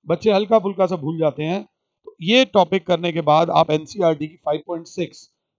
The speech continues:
पूरी तरह कर सकते हो। फ़ाइव पॉइंट सिक्स में आपको कोई भी नहीं फंसा सकता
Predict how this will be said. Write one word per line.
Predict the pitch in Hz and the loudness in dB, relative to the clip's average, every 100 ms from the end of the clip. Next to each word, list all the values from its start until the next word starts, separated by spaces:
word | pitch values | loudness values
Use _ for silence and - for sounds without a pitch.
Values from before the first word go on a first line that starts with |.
| _ | _
पूरी | 185 214 208 | -4 -2 0
तरह | 208 196 | 0 0
कर | 156 | -2
सकते | 123 120 123 | -6 -10 -14
हो। | 113 | -2
फ़ाइव | 165 185 185 | 2 2 0
पॉइंट | 208 202 | -6 -6
सिक्स | - 175 _ | -10 -12 _
में | 180 190 | -8 -6
आपको | 165 160 - 175 175 175 _ _ _ _ - | -6 -8 -6 -2 0 -2 _ _ _ _ 2
कोई | 190 214 220 226 | 4 6 4 2
भी | 175 - - 202 208 180 | -6 -10 -6 -2 -4 -4
नहीं | 156 170 196 _ | -4 -4 -6 _
फंसा | 156 139 156 160 | -6 0 2 2
सकता | 156 143 - _ 165 | 0 -8 -12 _ 2